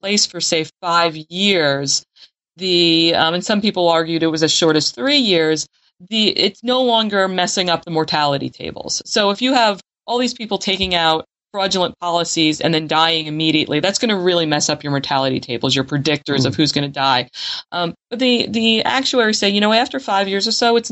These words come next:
Speaker 1: it's no longer a concern. So they actually started writing into the policies, um,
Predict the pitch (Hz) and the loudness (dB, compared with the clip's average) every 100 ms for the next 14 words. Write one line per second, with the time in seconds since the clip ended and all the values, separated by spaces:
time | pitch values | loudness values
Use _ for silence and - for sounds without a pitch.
0 | - 214 - 247 262 247 208 190 180 180 | -10 -12 -6 -2 0 2 2 0 0 -2
1 | - 180 151 143 196 202 208 214 - 214 | 0 2 2 0 0 2 2 0 0 0
2 | 190 - 185 185 175 175 180 170 170 160 | 2 2 2 2 2 2 0 -2 -2 -4
3 | - 220 214 214 180 160 156 - _ _ | -2 -2 -2 0 2 2 2 -4 _ _
4 | - _ 170 165 151 151 | -20 _ -2 0 0 -2